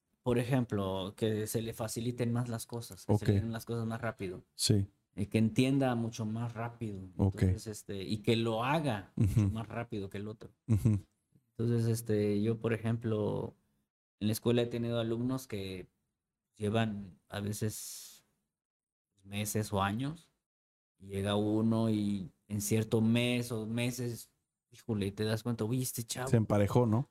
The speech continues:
Speaker 1: Ajá, y que le dieron de comer o <laughs> qué onda, ¿no? Y no, es un, es un chavo que se pone a analizar, que, que, que,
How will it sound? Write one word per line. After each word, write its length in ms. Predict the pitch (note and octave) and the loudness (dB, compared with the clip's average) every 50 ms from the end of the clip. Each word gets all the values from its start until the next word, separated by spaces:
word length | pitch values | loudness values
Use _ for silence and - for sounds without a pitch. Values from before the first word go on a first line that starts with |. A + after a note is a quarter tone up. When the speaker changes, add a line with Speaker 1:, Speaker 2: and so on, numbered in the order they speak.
| _ | _
Speaker 1:
Ajá, 440 | - A2 - - - B2 B2 B2 B2 | -14 -14 -10 -6 -2 0 0 0 -2
y 40 | A#2+ | -2
que 100 | - B2 | -4 -4
le 120 | A#2 A#2 A#2 | -2 0 0
dieron 220 | A#2+ A#2+ B2 B2 | 2 0 0 0
de 120 | A#2 G#2 | -2 -4
comer 520 | - - G2+ G#2 G#2+ A#2 A#2+ A#2+ B2+ B2+ A#2 | -6 -6 -4 -4 -2 -2 -2 -2 -2 -2 -2
o 320 | A2+ A2 G#2+ G2+ F#2+ G2+ G2 - - | -2 -4 -4 -4 -6 -8 -10 -12 -18
<laughs> 0 | |
qué 200 | - - - - | -16 -6 -2 -2
onda, 300 | B2 B2 C3+ C#3+ A#2+ G#2+ | 0 0 0 0 -2 -2
¿no? 180 | G#2 A2 B2 D3+ - - - _ _ _ - - | -4 -6 -6 -8 -12 -16 -20 _ _ _ -14 -4
Y 140 | - C3+ D#3 | -2 0 2
no, 220 | G3+ C#4 F4+ D#4 | 2 2 2 2
es 120 | B3 G3+ - | 0 0 -4
un, 160 | A3+ A3+ G#3+ | -6 -4 -2
es 140 | G3 G3 G3 | -2 0 0
un 120 | G#3+ A3+ | 0 -2
chavo 400 | G#3 - A3 G#3 G3 G3+ G#3+ A3 | 0 2 2 4 4 4 2 2
que 100 | A3+ G3 | 0 0
se 120 | F3 E3+ C#3 | 0 0 0
pone 260 | C3+ C#3+ C#3+ C#3 C#3+ | 0 0 0 2 2
a 20 | |
analizar, 960 | D3 D#3 E3 E3+ E3 E3+ E3+ E3+ E3 E3 E3 E3 E3 E3+ F3+ F#3+ G3 F#3+ F#3 - | 2 2 2 2 2 2 0 2 2 2 2 4 2 2 0 0 -2 -4 -8 -10
que, 200 | - B2+ G#2+ G2 | -10 -10 -10 -10
que, 280 | - - F#2+ E2+ - - _ _ | -10 -14 -16 -16 -16 -18 _ _
que, 120 | - - | -20 -20